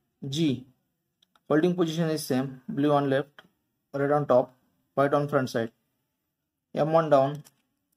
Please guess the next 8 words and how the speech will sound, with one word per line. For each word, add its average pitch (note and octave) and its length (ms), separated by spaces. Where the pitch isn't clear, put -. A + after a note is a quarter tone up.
E D#3 80
one D#3+ 240
to E3+ 240
E D3 100
five D3 300
towards D3 420
right C3 220
side, A2 260